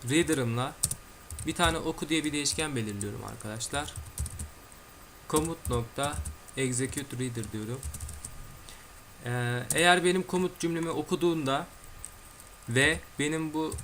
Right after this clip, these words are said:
komut cümlemi bir while döngüsüne alıyorum arkadaşlar. Ve benim bu oku değişkenim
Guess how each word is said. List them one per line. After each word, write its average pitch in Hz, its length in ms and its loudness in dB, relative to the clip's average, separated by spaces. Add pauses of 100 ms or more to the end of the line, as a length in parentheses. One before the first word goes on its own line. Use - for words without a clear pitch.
(140)
komut 147 340 -2
cümlemi 135 420 0
bir 143 60 -2
while 139 340 4
döngüsüne 135 440 0
alıyorum 113 260 0
arkadaşlar. 107 640 -6 (2500)
Ve 156 160 4
benim 175 320 4
bu 170 220 2 (1120)
oku 143 260 4
değişkenim 131 520 6